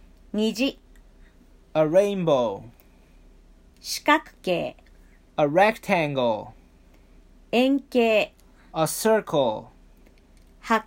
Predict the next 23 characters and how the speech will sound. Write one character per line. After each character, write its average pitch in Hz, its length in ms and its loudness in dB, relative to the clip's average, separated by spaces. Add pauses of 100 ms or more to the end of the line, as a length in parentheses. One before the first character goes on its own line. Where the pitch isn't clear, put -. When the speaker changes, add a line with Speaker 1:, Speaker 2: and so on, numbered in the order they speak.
(140)
Speaker 1:
角 330 180 2 (220)
形。 156 380 -6 (960)
Speaker 2:
An 175 200 -2 (100)
octagon。 160 920 4 (180)
Speaker 1:
五 214 160 4
角 294 280 0 (220)
形。 160 360 -4 (320)
Speaker 2:
A 147 140 0
pentagon。 147 840 0 (1300)
Speaker 1:
正 277 380 2
方 269 360 0
形。 233 420 2 (400)
Speaker 2:
A 165 140 -4
square。 175 720 2 (960)
Speaker 1:
ハ 269 280 4
ー 269 80 -12
ト 262 140 -2
型。 240 480 0 (460)
Speaker 2:
A 151 120 4
heart。 - 600 4 (1080)
Speaker 1:
楕 202 200 2
円 285 320 2
形。 240 500 2